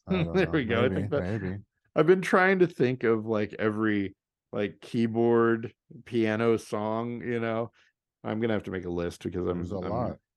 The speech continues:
Speaker 2: Yeah. Yeah. So
Speaker 1: Nice.
Speaker 2: and we'll see. We'll see how it goes.
Speaker 1: Yeah, I keep looking for cello lessons, but there's not a lot of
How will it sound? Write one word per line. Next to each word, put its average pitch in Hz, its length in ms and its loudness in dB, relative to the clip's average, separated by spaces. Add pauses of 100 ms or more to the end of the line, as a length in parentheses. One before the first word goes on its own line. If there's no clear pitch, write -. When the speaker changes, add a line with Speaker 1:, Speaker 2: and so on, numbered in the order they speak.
(220)
Speaker 2:
Yeah. 85 300 -6 (520)
Yeah. 90 220 -14 (1000)
So 92 420 -12 (640)
Speaker 1:
Nice. 135 260 -2
Speaker 2:
and 101 280 0 (500)
we'll 147 140 0
see. 165 260 -2 (200)
We'll 139 120 -8
see 165 180 -6
how 151 160 -2
it 156 60 -6
goes. 143 300 -4 (800)
Speaker 1:
Yeah, 127 120 2
I 131 60 6
keep 175 300 -2
looking 131 460 2
for 104 200 -2
cello 117 320 0
lessons, 90 440 -4
but 85 140 -6
there's 92 220 -4
not 104 160 -4
a 104 60 -2
lot 95 280 -2
of 87 280 -4